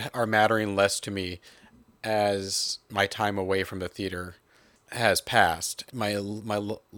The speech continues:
love of it is going up. And also, like, like I said, I went into this one with the highest expectations, where with the other ones, I went into them with, like, virtually no expectations,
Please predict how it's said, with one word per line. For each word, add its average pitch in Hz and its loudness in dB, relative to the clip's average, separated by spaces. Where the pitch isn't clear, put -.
love 107 2
of 101 0
it 95 -2
is 90 -6
going 95 0
up. 95 -2
And 113 4
also, 113 6
like, 95 4
like 104 0
I 95 -2
said, - 4
I 101 4
went 104 2
into 101 -4
this 104 0
one 92 -4
with 90 -8
the 87 -8
highest 113 6
expectations, 87 -6
where 98 0
with 92 -4
the 104 0
other 101 4
ones, 90 -2
I 95 0
went 90 -4
into 90 -10
them 87 -4
with, 85 -8
like, 87 -4
virtually 87 -6
no 98 2
expectations, - -6